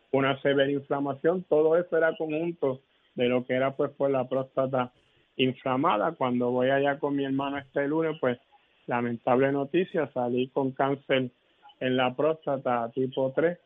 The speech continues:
No quiero que se me convierta en metástasis ni se me riegue por el área de los huesos, pues por eso es que lo estamos atacando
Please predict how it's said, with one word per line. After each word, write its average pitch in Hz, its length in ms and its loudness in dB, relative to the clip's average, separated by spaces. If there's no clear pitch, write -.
No 120 160 -6
quiero 135 320 2
que 139 180 -2
se 139 160 -6
me 135 200 -4
convierta 131 480 -2
en 135 100 -2
metástasis 135 680 -4
ni 131 120 -2
se 127 180 -4
me 123 160 0
riegue 139 400 2
por 123 140 0
el 123 120 2
área 127 280 2
de 135 100 2
los 135 100 -2
huesos, 156 360 -2
pues 135 160 -6
por 120 180 -8
eso - 160 -10
es 127 80 -10
que - 80 -8
lo 135 120 -4
estamos 135 400 -4
atacando 131 640 -2